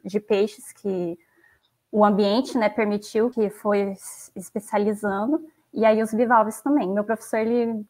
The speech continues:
trabalha com trilobita, que também é como se fosse uma barata do mar, que era gigante, e ele ama, tem até tatuagem. <laughs>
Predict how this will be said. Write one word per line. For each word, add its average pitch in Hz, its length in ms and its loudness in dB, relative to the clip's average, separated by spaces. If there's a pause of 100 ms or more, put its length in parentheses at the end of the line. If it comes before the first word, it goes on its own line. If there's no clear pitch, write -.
(120)
trabalha 214 320 2
com 220 160 -4
trilobita, 214 680 -2
que - 120 -20
também 208 360 -2
é 208 120 0
como 226 160 -6
se - 80 -10
fosse 254 220 -2
uma 466 140 2
barata 277 360 8
do 220 120 -2
mar, 208 420 2 (800)
que 226 100 0
era 208 180 6
gigante, 220 760 2
e 220 220 0
ele 220 240 2
ama, 214 260 2
tem 233 140 -8
até 208 180 0
tatuagem. 214 720 6
<laughs> - 360 -4